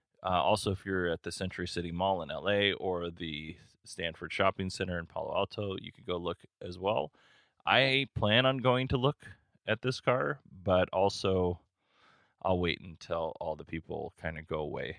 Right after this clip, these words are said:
I'll do it on a Tuesday after I take my kids to school. I'll run over there real quick. It's a l-, about forty-five minute drive, and take a look at the car and, and go back and pick 'em up. Uh, let's see.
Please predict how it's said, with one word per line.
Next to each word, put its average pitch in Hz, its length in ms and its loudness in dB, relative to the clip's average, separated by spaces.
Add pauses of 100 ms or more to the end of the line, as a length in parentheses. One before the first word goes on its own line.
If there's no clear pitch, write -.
(160)
I'll 101 120 0
do 104 180 4
it 98 60 6
on 90 160 4
a 80 80 -6
Tuesday 82 760 -6 (480)
after - 280 -4
I 80 60 -6
take - 220 -8
my 82 100 -10
kids - 280 -10
to - 120 -14
school. 76 340 -6
I'll 69 100 -6
run 80 240 -10
over 78 180 -14
there 71 140 -10
real 71 180 -8
quick. 71 320 -8
It's - 160 -12
a 87 40 -8
l-, 80 160 -14 (100)
about 73 300 -4
forty-five 80 420 -6
minute 78 220 -12
drive, 73 380 -4 (920)
and 87 160 -6
take 90 180 -2
a 87 60 -10
look 82 180 -8
at 82 60 -8
the - 80 -12
car 76 300 -2
and, - 100 -12 (300)
and 85 100 -18
go 80 120 -4
back - 320 -8
and - 100 -20
pick - 200 -10
'em 69 120 -12
up. - 140 -10 (1500)
Uh, 90 400 6
let's 82 180 -10
see. 73 280 -10